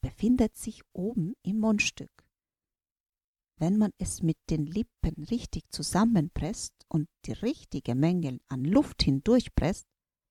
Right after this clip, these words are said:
vibriert und zittert es. Es kitzelt sogar ein bisschen während des Spiels. Manche Saxophone sind gerade für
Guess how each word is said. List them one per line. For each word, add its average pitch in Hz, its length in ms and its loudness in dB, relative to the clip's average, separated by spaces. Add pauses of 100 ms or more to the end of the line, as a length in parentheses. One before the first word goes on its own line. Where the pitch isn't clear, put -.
(380)
vibriert 214 800 2
und 175 220 -8
zittert - 540 -12
es. - 260 -20 (680)
Es - 340 6
kitzelt - 420 4
sogar - 380 2
ein 151 180 2
bisschen 262 640 -2
während 156 460 4
des 277 140 2
Spiels. - 600 4 (2500)
Manche 220 360 6
Saxophone - 840 8
sind 214 500 10
gerade 185 580 6
für - 200 0